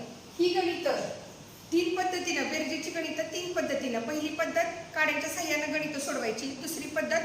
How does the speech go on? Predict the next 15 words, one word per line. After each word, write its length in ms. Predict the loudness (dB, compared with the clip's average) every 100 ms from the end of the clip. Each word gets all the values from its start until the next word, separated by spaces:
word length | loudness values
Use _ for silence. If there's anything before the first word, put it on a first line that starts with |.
| 0 -8 -12 -8
पुढे 200 | 0 2
मोजून 340 | 4 4 2 2
बेरजेची 400 | 2 2 -2 0
गणितं 300 | 0 0 -2
करायची 680 | 0 0 0 -2 -2 -6 -10 -6
आणि 140 | -2
तिसरी 360 | -2 -2 -2 -2
पद्धत 340 | 2 4 4 2 -2 -6 0
नोटांच्या 440 | 2 4 2 2
साह्यानं 460 | 0 0 0 0 0
नोटा 260 | -2 2
एकत्रित 460 | 2 2 0 -2 -4 -4
करून 380 | -2 -2 -2 -2
गणितं 300 | -2 -2 -2
सोडवायची. 720 | 0 0 0 0 -2 -4 -8